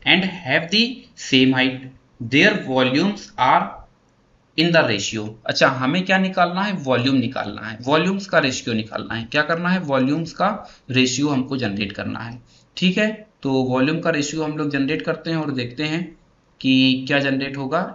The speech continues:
एक condition जो आपको दे रहा है उस condition को देख लेते हैं। Condition में कहा जा रहा है, ये देखिए तीन चीजें आ गई हैं, जिसमें कि ये कोन की बात कर दी गई है, तो ये हमारे पास cone हो गया, Hemisphere, ये हमारे पास hemisphere रहा, ये हमारे पास क्या है? Hemisphere है, और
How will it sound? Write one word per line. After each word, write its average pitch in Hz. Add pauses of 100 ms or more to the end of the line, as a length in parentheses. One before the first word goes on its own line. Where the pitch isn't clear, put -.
(140)
एक 160
condition 151
जो 180
आपको 160
दे 156
रहा 151
है 165
उस 165
condition 131
को 151
देख 139
लेते 131
हैं। 143 (340)
Condition 151
में 202
कहा 175
जा 170
रहा 180
है, 180
ये 170
देखिए 165
तीन 160
चीजें 160
आ 151
गई 156
हैं, 185
जिसमें 165
कि 165
ये 156
कोन 147
की 160
बात 160
कर 156
दी 156
गई 160
है, 165
तो 160
ये 131
हमारे 139
पास 143
cone 123
हो 127
गया, 151 (380)
Hemisphere, 170
ये 131
हमारे 139
पास 147
hemisphere 143
रहा, 151 (380)
ये 120
हमारे 135
पास 147
क्या 151
है? 160
Hemisphere 143
है, 175
और 135